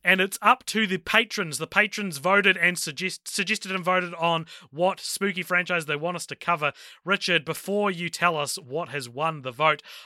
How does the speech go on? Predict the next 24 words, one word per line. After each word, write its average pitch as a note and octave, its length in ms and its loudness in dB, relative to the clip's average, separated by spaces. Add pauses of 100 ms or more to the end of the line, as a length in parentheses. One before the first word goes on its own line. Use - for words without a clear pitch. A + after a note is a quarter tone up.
I B2+ 80 -4
would D3 220 -4
just C3+ 200 -8
like B2+ 180 -8
to - 100 -16
tell B2 220 -6
people B2 400 -12
that B2 200 -8
if D#3 260 -8
they E3+ 140 -4
have E3+ 140 -6
enjoyed E3+ 320 -6
this, - 360 -6 (140)
this - 220 -12
podcast, G3 640 -2
please F#3+ 240 -6
consider F3 320 -10
supporting A3 460 -8
us. A3 200 -8 (260)
You E3 120 -8
can D#3 100 -8
do D#3+ 120 -2
that D3+ 180 -4
by, C#3 320 2